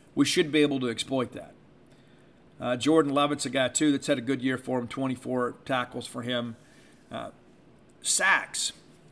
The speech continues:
This is one of those things that's really interesting. When you think about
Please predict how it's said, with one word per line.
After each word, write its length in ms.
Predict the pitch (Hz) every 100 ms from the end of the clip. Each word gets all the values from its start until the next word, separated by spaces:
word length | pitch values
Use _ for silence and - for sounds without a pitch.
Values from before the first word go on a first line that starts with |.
| - - -
This 180 | 139 185
is 100 | 156
one 140 | 185
of 40 | 175
those 160 | 156
things 280 | - 156 139
that's 160 | 120 139
really 200 | 139 123
interesting. 460 | 123 127 - - - - - - - - - - - - - - - - - - - - - - -
When 160 | - 170
you 80 |
think 320 | 160 208 240 214
about 540 | 165 170 160 156 -